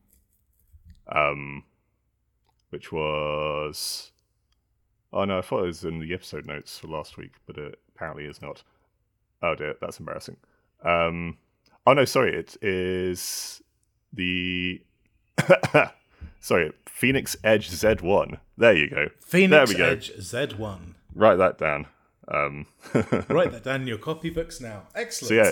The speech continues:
Speaker 1: it'll be, it, it is, like, it is an interesting time in general for, like, low power,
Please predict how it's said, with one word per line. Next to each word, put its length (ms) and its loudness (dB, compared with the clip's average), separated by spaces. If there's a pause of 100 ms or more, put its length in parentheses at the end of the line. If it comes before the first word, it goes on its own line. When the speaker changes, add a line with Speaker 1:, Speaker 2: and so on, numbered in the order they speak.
Speaker 1:
it'll 180 0
be, 200 2 (200)
it, 120 8
it 80 -2
is, 320 8
like, 180 6
it 100 2
is 120 4
an 80 0
interesting 520 2
time 480 0
in 140 0
general 400 -4
for, 160 -4
like, 220 -2
low 380 0
power, 560 -2